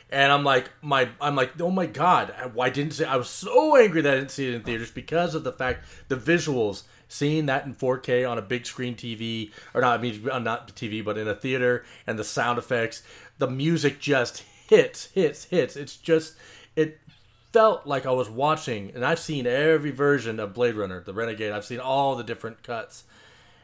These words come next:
and the music just hit. The, everything was, was spot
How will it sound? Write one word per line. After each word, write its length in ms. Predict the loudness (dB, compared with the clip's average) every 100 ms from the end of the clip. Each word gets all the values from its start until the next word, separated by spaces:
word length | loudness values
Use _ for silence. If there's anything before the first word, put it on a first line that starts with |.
| _
and 580 | -4 -2 -2 -2 -6 -10 _ _ _ _ _ -8
the 80 | -6
music 460 | -2 -2 -2 -4
just 300 | -2 -2 -2 -4
hit. 360 | -2 -2 -4 _ -18
The, 180 | -10 2
everything 680 | 4 4 0 -4 -4 -4 -2
was, 300 | -2 -2 -8 -8
was 180 | -8 -8
spot 480 | -4 -2 -2 -4